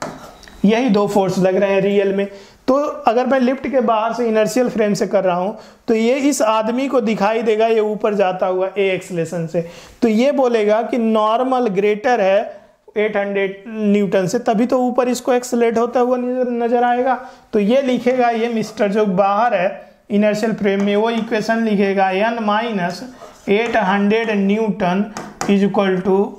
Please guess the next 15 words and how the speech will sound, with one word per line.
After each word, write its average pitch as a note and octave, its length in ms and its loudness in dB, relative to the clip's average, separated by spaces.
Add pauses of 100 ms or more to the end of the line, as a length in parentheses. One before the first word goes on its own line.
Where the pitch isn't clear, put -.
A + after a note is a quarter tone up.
(140)
mass G#3+ 560 0 (200)
eighty G3+ 600 -2
और G3 140 2
acceleration G3 600 -2 (140)
A, E3 320 -2 (880)
ठीक G3+ 120 4
है, C4 60 2 (140)
इसका F3+ 260 2
explanation। E3+ 440 0
तो E3+ 140 -2 (120)
इसका G#3+ 260 2
explanation G#3+ 460 0 (100)
A G#3 140 2
कितना A#3 380 -2
है, A3+ 180 0